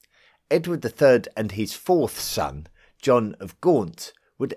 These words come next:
each lead offensives into the north of France. Edward's first son,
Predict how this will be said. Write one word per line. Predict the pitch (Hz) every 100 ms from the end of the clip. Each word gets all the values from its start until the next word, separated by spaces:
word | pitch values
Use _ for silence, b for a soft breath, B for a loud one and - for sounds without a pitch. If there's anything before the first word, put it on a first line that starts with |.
| -
each | 170 165 -
lead | 156 156 98
offensives | 95 - 160 110 - 85 - - _
into | 135 123 156
the | 147 139
north | 120 92 -
of | 82
France. | - 117 92 65 - - _ _ _ _ _ b b b b -
Edward's | 127 202 202 -
first | - 170 190 151 -
son, | 95 69 67